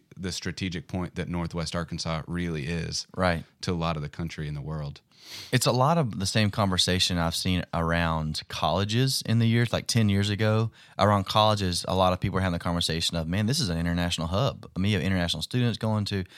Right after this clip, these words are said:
Speaker 2: lots of different colleges. You have different, you have a, an opportunity to influence other cultures in your backyard, you know, and, and, like, as people come and go. And, and even if you think about the, how transient our community is,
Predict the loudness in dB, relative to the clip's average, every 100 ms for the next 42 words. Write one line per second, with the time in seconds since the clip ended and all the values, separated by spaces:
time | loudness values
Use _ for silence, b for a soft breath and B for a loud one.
0 | B B B 0 0 -2 -4 0 0 0
1 | 0 -4 -4 -4 -4 -6 -6 -8 -2 0
2 | 0 -2 B B B -2 4 4 4 0
3 | 0 0 0 -2 -4 -4 -4 -4 -4 -4
4 | -4 -6 -6 -6 -6 -4 -6 -4 -6 -8
5 | _ _ _ 0 0 0 0 0 -2 -2
6 | -2 -6 -12 -14 -4 0 2 2 0 -2
7 | -2 0 -2 -4 -8 -8 -8 -4 -2 -2
8 | -4 -2 0 0 -2 -4 B B B -4
9 | 0 0 2 2 2 -2 -6 -2 0 0
10 | 0 0 0 -2 -6 -6 -2 0 0 -2
11 | 0 0 0 -2 -2 -2 -2 0 0 -2
12 | -2 -2 -2 -4